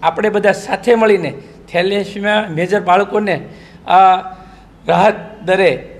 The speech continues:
જે સેવા કરવા જઈ રહ્યા છીએ તે વધારેમાં વધારે લોકો એનો લાભ લે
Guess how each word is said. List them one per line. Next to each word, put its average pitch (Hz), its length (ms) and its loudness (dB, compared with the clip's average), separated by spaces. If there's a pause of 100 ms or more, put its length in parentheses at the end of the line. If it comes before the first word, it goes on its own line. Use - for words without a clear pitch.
જે 175 320 -4
સેવા 185 300 -2
કરવા 185 260 -4
જઈ 175 180 -4
રહ્યા 190 200 0
છીએ 170 300 -8
તે 165 380 -2
વધારેમાં 190 460 -2
વધારે 190 260 0
લોકો 180 300 -4
એનો 185 180 -2
લાભ 165 320 -2
લે 208 300 0